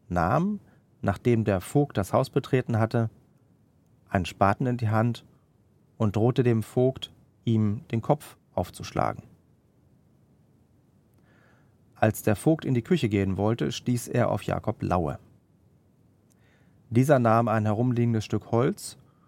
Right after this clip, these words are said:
und schlug auf den Vogt ein. Auch seine Frau blieb nicht ruhig.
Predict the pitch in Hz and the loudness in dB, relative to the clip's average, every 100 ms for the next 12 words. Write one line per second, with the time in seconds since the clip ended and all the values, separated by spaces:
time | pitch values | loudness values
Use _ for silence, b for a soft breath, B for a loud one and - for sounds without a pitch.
0 | b _ _ 127 107 - 147 - 117 - | b _ _ -6 -4 -2 -2 -2 -4 0
1 | 107 - 104 98 - - 92 76 - _ | -4 -2 -4 -4 -12 -6 -4 -4 -8 _
2 | _ _ _ _ _ _ _ _ _ _ | _ _ _ _ _ _ _ _ _ _
3 | b b b b b _ _ _ - 104 | b b b b b _ _ _ 4 4
4 | - 131 143 151 - 170 117 107 - 104 | 4 0 0 0 2 2 2 -2 -2 -6
5 | - 95 90 78 - | -4 -2 -2 -4 -12